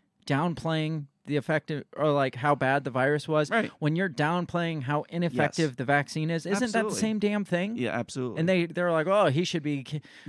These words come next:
Speaker 2: Charged
Speaker 1: like,
Speaker 2: with murder.
Speaker 1: charged with murder for the,"
Speaker 2: Yeah.
Speaker 1: if people are dying from the vaccine and you're not, like, making that known,
Speaker 2: Yeah.
Speaker 1: like, you, you are as responsible as,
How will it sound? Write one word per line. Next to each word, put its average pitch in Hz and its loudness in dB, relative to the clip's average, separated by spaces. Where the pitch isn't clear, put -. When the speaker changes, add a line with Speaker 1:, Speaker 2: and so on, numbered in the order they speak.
Speaker 2:
Charged 151 4
Speaker 1:
like, 151 -2
Speaker 2:
with - -6
murder. 170 2
Speaker 1:
charged 175 4
with 185 -2
murder 202 0
for 165 -2
the," 110 -4
Speaker 2:
Yeah. 107 -10
Speaker 1:
if 175 -2
people 226 -4
are 165 0
dying 151 -2
from 156 -2
the 147 0
vaccine 139 -2
and 123 -4
you're 147 -2
not, 170 -2
like, 135 -4
making 165 -4
that 156 -2
known, 143 -2
Speaker 2:
Yeah. 139 -14
Speaker 1:
like, 170 4
you, 196 0
you 160 -4
are 196 2
as 175 2
responsible 185 -4
as, 156 -4